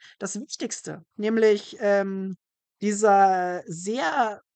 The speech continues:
trickreiche Konstruktion der deutschen Sozialleistungen, dass es sich für Leute aus der Mittelschicht überhaupt nicht lohnt, mehr Geld zu verdienen oder eine Ausbildung zu machen,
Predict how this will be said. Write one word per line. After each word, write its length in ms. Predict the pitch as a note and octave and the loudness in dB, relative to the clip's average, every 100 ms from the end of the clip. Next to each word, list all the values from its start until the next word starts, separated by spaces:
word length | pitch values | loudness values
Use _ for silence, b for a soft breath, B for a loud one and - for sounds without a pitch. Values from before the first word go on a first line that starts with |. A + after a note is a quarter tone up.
| _ _ _ | _ _ _
trickreiche 480 | - C4+ - C4+ B3+ | -10 -10 -6 -6 -6
Konstruktion 600 | B3+ A3 - G#3 - C4 | -6 -6 -6 -8 -6 -2
der 80 | B3+ | -2
deutschen 340 | G#3 A#3 - | 0 -2 -4
Sozialleistungen, 840 | A3 F#3+ - D4 B3+ E3+ D#3+ F3 F3 | -8 -8 -6 -4 -2 -2 -4 -8 -8
dass 200 | G3+ - | -6 -6
es 80 | |
sich 200 | F#3 A3+ | -8 -10
für 480 | - G#3+ G3+ F#3+ G3 - | -4 0 2 0 -4 -2
Leute 280 | G3+ A#3 | -2 -2
aus 60 | - | -4
der 120 | G3 | -6
Mittelschicht 540 | F#3 G4 E4 - E3+ - | -6 -6 -8 -6 -8 -8
überhaupt 440 | A3+ - A#3 A3+ - | -4 0 2 2 -2
nicht 200 | G3 G3+ | -10 -6
lohnt, 340 | A3 D#4+ C4 | -4 -4 -6
mehr 160 | G3 F3+ | -6 -4
Geld 240 | G#3+ F4 | -4 -4
zu 120 | - | -8
verdienen 360 | C4+ F3 F3+ F3 | -6 -6 -4 -6
oder 120 | F3+ | -6
eine 160 | F3+ G#3 | -6 -6
Ausbildung 520 | B3+ - A#3 G3+ F#3 | -6 -4 -2 -2 -4
zu 120 | - | -8
machen, 340 | F3+ E3+ F3+ | -6 -6 -8